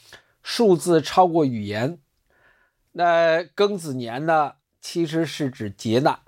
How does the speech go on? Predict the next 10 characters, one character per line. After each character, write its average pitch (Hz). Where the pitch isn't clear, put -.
结 123
束； -
甲 127
子 135
年 113
呢， 135
是 -
指 98
开 139
始， -